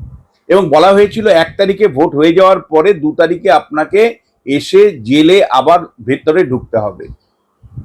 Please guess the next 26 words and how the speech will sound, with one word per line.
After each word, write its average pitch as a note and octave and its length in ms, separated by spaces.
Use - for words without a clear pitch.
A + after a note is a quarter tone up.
ফলে G#3+ 180
দু E3+ 160
তারিখের, C4 500
মানে, G#3 480
করার A3 220
কোনো A#3+ 200
সুযোগ C4 400
নেই, D#3 280
তিন A3 200
তারিখে C4 300
করার B3+ 200
সুযোগ A#3+ 380
নেই, A#3 140
কারণ A3 360
আম F3+ 280
আদমি A#3 300
পার্টি A#3 760
ইন্ডিয়া G3+ 360
জোটের G#3+ 320
অন্যতম A#3 540
শরিক। E3 400
ফলে G3 120
তার F#3 380
নেতার G#3+ 460
জন্য A#3 220
আপনার A3 240